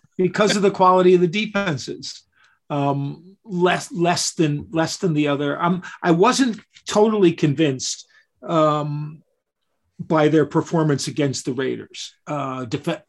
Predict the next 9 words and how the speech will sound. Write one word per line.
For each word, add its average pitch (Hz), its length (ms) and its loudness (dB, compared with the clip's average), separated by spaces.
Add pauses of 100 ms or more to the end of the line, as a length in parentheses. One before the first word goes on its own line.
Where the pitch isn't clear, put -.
(120)
defensively. 147 680 -2
They 151 120 2
held 190 160 6
the 175 60 6
Raiders 147 360 2
to 131 100 -6
fourteen, 139 580 -2 (340)
but 160 320 0 (180)
it, 175 340 -6